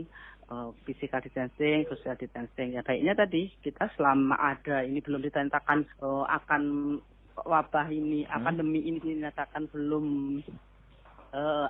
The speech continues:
Speaker 1: aman, kita
Speaker 2: Hmm.
Speaker 1: harus di rumah baiknya. Tidak
Speaker 2: Hmm.
Speaker 1: meminimalisir keluar, beraktivitas fisik, keluar dari rumah. Ya,
Speaker 2: Hmm,
Speaker 1: ini
Speaker 2: hmm.
Speaker 1: yang, yang utama. Yang kedua,
Speaker 2: Hmm.
Speaker 1: perilaku hidup bersih dan sehat. Ya,
Speaker 2: Hmm.
Speaker 1: jadi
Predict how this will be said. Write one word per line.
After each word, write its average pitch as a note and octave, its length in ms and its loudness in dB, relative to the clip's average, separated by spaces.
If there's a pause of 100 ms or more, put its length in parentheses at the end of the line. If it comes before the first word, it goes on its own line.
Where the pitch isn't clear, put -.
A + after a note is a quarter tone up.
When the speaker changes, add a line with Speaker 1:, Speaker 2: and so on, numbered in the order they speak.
Speaker 1:
aman, G#3+ 400 4
kita F#3 240 -6
Speaker 2:
Hmm. F3+ 80 0
Speaker 1:
harus F3 160 -2
di F3 80 -6
rumah G3+ 400 -2
baiknya. - 480 -14 (160)
Tidak - 240 -8
Speaker 2:
Hmm. G#3+ 160 -2
Speaker 1:
meminimalisir G#3+ 1040 -4 (560)
keluar, E3+ 640 4
beraktivitas D3 560 -8
fisik, F3+ 400 -10 (480)
keluar E3+ 720 4 (560)
dari D3 160 -4
rumah. C#3 480 -2 (240)
Ya, A#2 160 -2
Speaker 2:
Hmm, B2+ 160 -4
Speaker 1:
ini D3 160 2
Speaker 2:
hmm. D#3 160 2
Speaker 1:
yang, C3+ 140 -8 (340)
yang B2+ 160 -4
utama. C#3 320 4
Yang C#3 240 2
kedua, D3+ 560 8
Speaker 2:
Hmm. - 320 -20
Speaker 1:
perilaku D3 400 0
hidup D3 160 -6
bersih C#3 240 -8
dan B2+ 160 -6
sehat. - 480 -4
Ya, C3+ 160 -2
Speaker 2:
Hmm. C3 80 0
Speaker 1:
jadi D#3+ 240 2